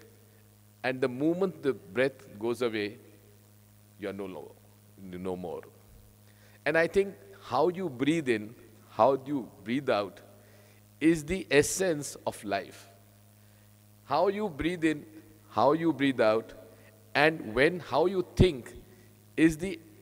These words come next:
combination of dhyan and pranayam, and that is what, to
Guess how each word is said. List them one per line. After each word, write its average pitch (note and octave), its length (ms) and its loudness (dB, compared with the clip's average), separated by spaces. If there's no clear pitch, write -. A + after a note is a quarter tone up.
combination D#3 720 0
of B2 180 0
dhyan C3 360 0
and B2+ 120 -4
pranayam, G#2+ 560 -2
and A2+ 200 -8
that B2 220 0
is D#3 100 -6
what, A#2+ 320 -2
to E3 200 -4